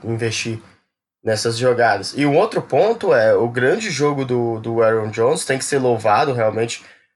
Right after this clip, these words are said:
pela boa partida que o running back dos Packers fez, mas ele evidencia também que um dos grandes pontos positivos dessa defesa do Dallas na temporada passada,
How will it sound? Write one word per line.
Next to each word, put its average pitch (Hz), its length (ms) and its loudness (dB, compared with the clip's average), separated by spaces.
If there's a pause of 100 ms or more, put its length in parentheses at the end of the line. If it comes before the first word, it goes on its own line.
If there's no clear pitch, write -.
(140)
pela 117 240 2
boa 120 160 0
partida 117 360 -4
que 117 140 -8
o 113 40 -2
running 107 220 -2
back 104 280 -2 (400)
dos 113 140 -6
Packers 110 460 -2
fez, 165 420 -2 (380)
mas 131 800 2
ele 143 140 2
evidencia 165 580 -2
também 147 340 2
que 160 100 -6
um 165 80 -2
dos 156 160 -6
grandes 135 300 0
pontos 170 300 -2
positivos 151 500 -2
dessa 135 220 -2
defesa 120 360 -2
do 120 120 -8
Dallas 110 360 2
na 110 100 -4
temporada 107 420 -2
passada, 104 720 -2